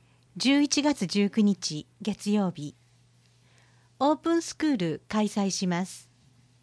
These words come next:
訓練実習の見学と体験、施設見学、説明会を開催します。事前の申し込みは必要ありません。日時、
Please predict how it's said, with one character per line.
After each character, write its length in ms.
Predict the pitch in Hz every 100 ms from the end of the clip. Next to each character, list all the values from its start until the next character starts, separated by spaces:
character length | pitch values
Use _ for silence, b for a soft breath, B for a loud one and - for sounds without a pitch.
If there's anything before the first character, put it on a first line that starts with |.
| b b b b b _ _
訓 280 | 311 349 320
練 180 | 262 180
実 140 | 185
習 320 | - 214 208
の 320 | 190 190 190 b b _
見 220 | 233 220
学 240 | 214 208 -
と 360 | 185 185 175 - _
体 220 | 214 214
験、 380 | 214 196 185 180 - _ b b b b
施 180 | - -
設 260 | 302 -
見 180 | 285 262
学、 420 | 202 - 160 156 - _
説 360 | - - 240 294
明 200 | 330 339
会 320 | - 214 175
を 140 | 151 151
開 200 | 190 185
催 200 | 185 175
し 180 | -
ま 160 | 165 175
す。 240 | - - _ _ _ _ _ b b b b b -
事 160 | 208
前 180 | 240 302
の 140 | 294 269
申 260 | 269 254
し 40 | -
込 100 | 240
み 180 | 233
は 220 | 220 208 -
必 280 | - - 202
要 180 | 202 185
あ 60 |
り 100 | 175
ま 140 | 170 180
せ 220 | 175 170
ん。 140 | 156 - _ _ _ _ _ _ _ b b b b b b
日 300 | 247 277 240
時、 320 | - 160 156